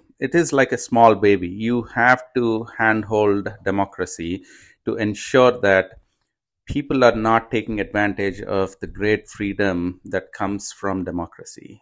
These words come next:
And, uh, you need to keep a tab on it. Otherwise, uh, uh, there, there can be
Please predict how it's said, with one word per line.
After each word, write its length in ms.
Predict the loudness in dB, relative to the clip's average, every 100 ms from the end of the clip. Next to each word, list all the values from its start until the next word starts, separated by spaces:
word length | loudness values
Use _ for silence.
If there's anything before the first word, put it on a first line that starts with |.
| -14
And, 400 | -10 -8 -6 -2
uh, 120 | -4 -6 -20 _ _ _
you 100 | -4
need 300 | -2 -4 -6
to 200 | -8 -8 _
keep 220 | -16 -14
a 80 | -4
tab 300 | 2 4 4
on 180 | 0 -2
it. 260 | -6 -8 -20 -14
Otherwise, 760 | -6 -2 0 2 0 -2 -8 -12 -8
uh, 380 | -4 -2 -2 -6 _ _ _ _ _ _ _ -16
uh, 120 | -16 -4
there, 300 | 0 0 -2 -2
there 340 | 2 4 4
can 480 | 0 -6 -2 0 0
be 420 | -4 -6 -6 -6